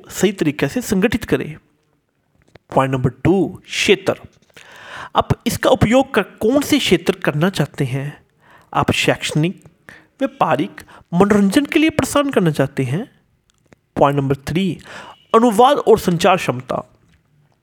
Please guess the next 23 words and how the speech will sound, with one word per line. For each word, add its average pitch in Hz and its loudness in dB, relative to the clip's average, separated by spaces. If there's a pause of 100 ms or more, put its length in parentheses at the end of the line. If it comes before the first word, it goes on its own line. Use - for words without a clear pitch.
(600)
आपके 156 0
पास - 2
अच्छी - -4
अनुवाद 139 2
और - -2
संचार 196 0
क्षमता 165 -2
होनी 180 2
चाहिए। 131 -4 (1600)
आपके 233 4
पॉडकास्ट 190 2
के 165 -4 (260)
संचार 226 0
को, - -8 (1120)
को 170 2
लौटने 170 4
के 240 2
लिए 143 0 (280)
आपको 220 2
ये 277 4
सुनिश्चित 196 0
करना 156 2
होगा 147 2